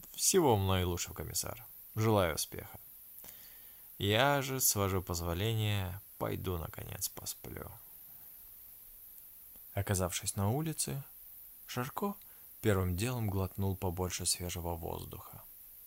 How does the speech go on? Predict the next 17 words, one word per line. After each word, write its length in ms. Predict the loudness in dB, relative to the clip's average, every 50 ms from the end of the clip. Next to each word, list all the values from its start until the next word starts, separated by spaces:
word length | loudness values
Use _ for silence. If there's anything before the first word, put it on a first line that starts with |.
| -12 -8
Потом 240 | -4 -2 0 0 0
посмотрел 560 | 0 0 -2 -2 -2 -4 -4 -4 -4 -4 -4
на 80 | -4 -6
часы. 560 | -6 -4 -2 -2 -2 0 -2 -2 -4 -6 -6 -10 -16 -20 -20 -18 -18 -18 -18 -18 -18 -18 -18 -20 -20 -20 -16 -10
Почти 440 | -8 -4 0 0 0 0 -2 -2 -2
одиннадцать. 1000 | -2 -2 -2 -2 -2 0 0 0 0 0 -2 -2 -4 -4 -6 -6 -8 -12 -12 -12 -14 -18 -20 -20 -20 -20 -20 -20 -20 -20 -20 -20 -20 -20 -20 -20 -20 -20 -20 -20 -20 -20 -20 -20 -20 -20 -12 -6
Большую 440 | -2 0 2 2 2 2 0 0 -2
часть 500 | -2 -2 -2 -2 0 0 2 2 0 0 -4 -10 -10
экспертных 640 | -6 0 2 2 2 2 0 -4 -4 -4 -4 -4 -4 -4
заключений 760 | -4 -4 -6 -6 -4 -2 0 0 0 -2 -2 -4 -4 -6 -8 -12 -18 -18 -16 -16 -12 -6 -4
он 100 | -4 -2
получит 400 | 0 0 0 0 0 0 -4 -4
к 40 | -4
концу 320 | -4 -4 -2 -2 -4 -4
дня. 300 | -6 -8 -8 -10 -10 -12 -14 -16 -20 -20 -20 -20 -20 -20 -20 -20 -20 -20 -20 -20 -20 -20 -20 -20 -20 -20 -18 -8
Парижский 460 | -4 -2 0 0 0 0 -2 -4 -6 -8
полицейский 840 | -6 -6 -6 -4 -2 -2 -2 0 -2 -2 -4 -6 -6 -10 -12 -14